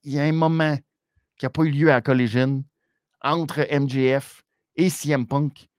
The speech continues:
qui les deux tiennent la ceinture, leur ceinture. Peut-être qu'ils vont nous réserver ça. Peut-être que c'est ce qu'on attend.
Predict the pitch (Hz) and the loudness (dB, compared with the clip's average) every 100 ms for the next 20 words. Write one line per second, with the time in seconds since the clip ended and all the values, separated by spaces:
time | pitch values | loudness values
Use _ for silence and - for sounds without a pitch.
0 | _ _ _ - 135 131 147 165 - 143 | _ _ _ -2 0 4 4 2 0 -2
1 | 135 107 120 110 127 131 127 113 _ - | 0 -4 -8 -8 -6 -6 -6 -8 _ -2
2 | 123 139 - - 110 - 113 120 101 - | 0 0 -4 -8 -8 -8 -6 -6 -8 -12
3 | _ _ _ _ _ _ - _ _ _ | _ _ _ _ _ _ -20 _ _ _
4 | _ _ _ _ - 208 302 320 156 131 | _ _ _ _ -10 -2 0 0 0 0
5 | 120 113 107 107 - 123 92 _ _ _ | 0 0 -2 -6 -4 -4 -4 _ _ _
6 | _ _ _ 139 147 247 202 - - 135 | _ _ _ -12 -8 -8 -8 -14 -12 -10
7 | 98 92 139 151 | -10 -6 -4 -4